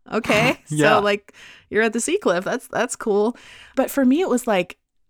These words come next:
Speaker 1: I had this moment of, like, wow, just standing here and this, and it was like in a flash. Like, if I were in a movie,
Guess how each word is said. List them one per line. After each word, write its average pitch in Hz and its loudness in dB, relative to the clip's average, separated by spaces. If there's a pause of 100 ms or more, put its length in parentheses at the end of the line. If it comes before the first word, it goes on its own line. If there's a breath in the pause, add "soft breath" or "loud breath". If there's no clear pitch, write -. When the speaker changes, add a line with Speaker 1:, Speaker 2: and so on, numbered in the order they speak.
(300)
Speaker 1:
I 233 -2
had 240 0
this 269 0
moment 240 2
of, 185 -2
like, - -8
wow, 208 -2
just 269 -2
standing 277 0
here 330 -2
and 233 0
this, 208 -4
and 220 -2
it 220 2
was 226 0
like 226 -2
in 196 -6
a 190 -6
flash. 196 -4
Like, 185 -6
if 214 -6
I 254 2
were 285 2
in 262 4
a 226 2
movie, 190 0